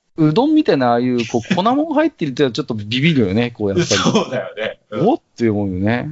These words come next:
Speaker 1: うん。
Speaker 2: ちょっともうそれだけでちょっとね、ボリューム感が出ちゃうからね。
Speaker 1: ボリューム感出ちゃう。でもその、そのボリューム感、いや、確かに味としてマッチして美味しいのかもしれないけど、そのボリューム感は期待してなかったみたいな。
Speaker 2: うん。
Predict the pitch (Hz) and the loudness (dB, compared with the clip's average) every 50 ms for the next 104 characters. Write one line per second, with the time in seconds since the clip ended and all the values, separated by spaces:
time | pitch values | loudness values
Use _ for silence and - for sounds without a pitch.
0 | 151 - 98 98 98 98 95 92 92 92 90 90 - _ _ - - _ _ - | -8 -4 -2 0 0 0 0 0 -2 -4 -6 -8 -12 _ _ -20 -20 _ _ -10
1 | 185 - 156 - 143 135 - 156 170 190 202 202 202 196 - 202 160 127 - 131 | -8 -6 -2 -2 -2 0 2 4 4 4 4 4 2 2 2 0 0 -2 -2 -4
2 | - 104 107 143 131 110 95 - - 123 143 170 196 208 208 202 214 208 - 147 | -4 -2 0 0 0 0 -2 -2 0 0 2 2 2 2 2 2 2 2 2 0
3 | 123 107 - - 127 123 - - - - _ _ - - - 135 180 180 156 143 | 0 0 0 0 0 2 0 -2 -6 -8 _ _ -16 -6 -2 0 0 2 0 0
4 | 160 - 127 - 175 143 127 156 170 - 143 110 107 117 165 170 151 139 - 175 | -4 -6 -4 -4 -2 0 0 0 0 0 0 -2 0 0 0 0 0 0 -2 -2
5 | 196 214 208 - _ - - _ - - 214 226 247 208 196 220 226 233 262 269 | -4 -4 -6 -6 _ -20 -20 _ -6 0 2 2 2 4 4 2 2 4 4 2
6 | 285 285 247 - 147 151 120 - - - - - 247 302 - - - 131 117 120 | 2 2 2 2 2 2 2 0 -2 -10 -4 0 0 0 0 0 -2 -2 0 0
7 | 117 110 - - - 120 135 151 185 - 233 220 - - 190 180 196 214 - - | 0 0 -2 -2 -4 -4 -4 -4 -4 -4 -2 -2 0 0 0 0 0 -2 -2 -4
8 | - - - 104 110 139 170 175 - 233 208 190 - 110 107 101 - 117 113 117 | -2 -2 0 0 2 2 2 2 0 0 -2 -4 -2 -2 -4 -4 -2 0 2 2
9 | 113 107 92 95 92 95 92 - - - - - - - 175 214 254 262 269 262 | 2 2 0 0 -2 -2 -2 -4 -8 -18 -12 -6 -4 0 0 2 0 2 2 2
10 | 247 262 285 294 294 302 262 - 196 180 175 156 - - 160 139 143 139 - 170 | 4 4 4 6 6 4 4 4 4 2 2 0 0 0 0 0 0 0 0 0
11 | 170 175 - 139 117 - - 101 101 92 95 95 92 92 92 92 92 185 180 135 | 0 2 2 0 -2 -4 -8 -12 -10 -8 -8 -6 -6 -4 -2 0 2 2 2 4
12 | 147 131 113 | 4 2 0